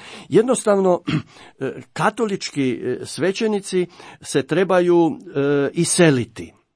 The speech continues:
Iseliti da ne bi bili po-, poubijani, jel tako, e, o-, od Njemaca. I tada dolazi, <clears throat> dakle,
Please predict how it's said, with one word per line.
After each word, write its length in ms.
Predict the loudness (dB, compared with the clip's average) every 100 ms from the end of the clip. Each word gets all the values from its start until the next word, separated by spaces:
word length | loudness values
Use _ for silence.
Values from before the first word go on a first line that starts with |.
| _ _ _ _
Iseliti 560 | -6 -2 0 0 -2 0
da 120 | 2
ne 140 | 2
bi 120 | 0
bili 500 | -2 -2 0 0 -2 -6 _
po-, 260 | 0 0 0
poubijani, 800 | 0 0 2 2 2 2 -2 -14 _ _ -6
jel 140 | -4
tako, 420 | -2 -4 -4 -10 -10 -20 -20 -20 -6
e, 40 | 0 2 2 0
o-, 160 | -2
od 180 | -2 -2
Njemaca. 640 | 0 0 2 0 -2 -2 -2 -8 -20 -20 -10 -4
I 160 | 0
tada 340 | 2 4 4 2
dolazi, 640 | 2 4 4 2 0 -2 0 0 0 -4
<clears throat> 460 | _ -20 -20 -10 -4
dakle, 500 | -4 -2 0 0 -2